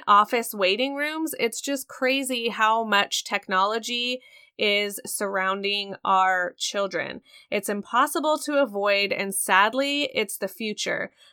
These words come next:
But it's our job as parents to teach them and show them healthy boundaries. So I'm gonna skip over all of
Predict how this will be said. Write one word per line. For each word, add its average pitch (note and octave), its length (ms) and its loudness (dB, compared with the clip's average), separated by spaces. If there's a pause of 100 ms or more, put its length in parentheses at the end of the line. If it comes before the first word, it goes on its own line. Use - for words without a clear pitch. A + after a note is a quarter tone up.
But A3 120 -2
it's A3 240 -2
our B3 260 4
job C#4+ 280 2
as C#4+ 160 2
parents G#3+ 460 -6
to G3+ 240 -6
teach A3 540 -6
them C#4+ 340 2 (560)
and A3+ 220 0
show A3+ 360 0
them G3 300 4
healthy F#3+ 380 0
boundaries. F3 720 -4 (200)
So F#3+ 420 4
I'm G#3+ 180 0
gonna C4+ 220 0
skip C#4 440 0
over G#3 720 0 (180)
all B3+ 480 6
of A3+ 440 4